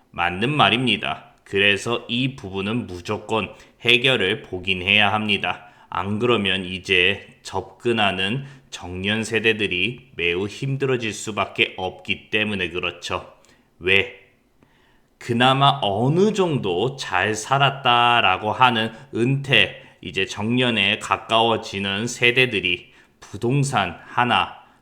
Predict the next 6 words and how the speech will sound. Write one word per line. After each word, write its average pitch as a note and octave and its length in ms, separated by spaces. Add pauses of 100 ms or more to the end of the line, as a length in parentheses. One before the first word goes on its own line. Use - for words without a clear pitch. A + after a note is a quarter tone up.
(120)
금융자산 B2+ 840
소규모 C3+ 800
이렇게 G2 460
대부분 G2+ 640 (180)
갖고 C3 460
있는데 F#2+ 760